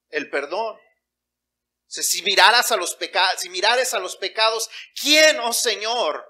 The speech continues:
podrá mantenerse? Pero en ti hay perdón,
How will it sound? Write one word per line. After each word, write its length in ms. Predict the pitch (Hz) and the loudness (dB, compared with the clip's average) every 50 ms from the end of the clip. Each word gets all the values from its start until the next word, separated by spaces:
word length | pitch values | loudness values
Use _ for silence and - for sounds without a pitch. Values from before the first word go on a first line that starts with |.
| _ _ _ _ _ _ _ | _ _ _ _ _ _ _
podrá 340 | - 165 170 180 180 190 208 | -8 -4 -2 0 0 0 0
mantenerse? 840 | 202 190 185 - - 147 147 175 185 214 - - - - 107 - _ _ _ _ _ _ _ _ _ _ _ _ _ _ _ | -2 -4 -8 -8 -10 -10 -8 -6 -6 -6 -4 -4 -6 -8 -10 -14 _ _ _ _ _ _ _ _ _ _ _ _ _ _ _
Pero 220 | - 123 117 120 | -6 -4 -4 -4
en 120 | 120 120 - | -6 -10 -8
ti 460 | - 254 285 302 302 - _ _ _ _ _ _ _ _ _ _ _ _ _ _ | -4 -4 -4 -4 -6 -10 _ _ _ _ _ _ _ _ _ _ _ _ _ _
hay 240 | - 151 151 147 147 147 147 - _ _ _ _ _ _ _ _ _ _ _ | 2 4 4 4 2 -2 -10 -14 _ _ _ _ _ _ _ _ _ _ _
perdón, 420 | - 143 139 139 - 120 117 107 | -4 -4 -4 -4 -4 -6 -8 -8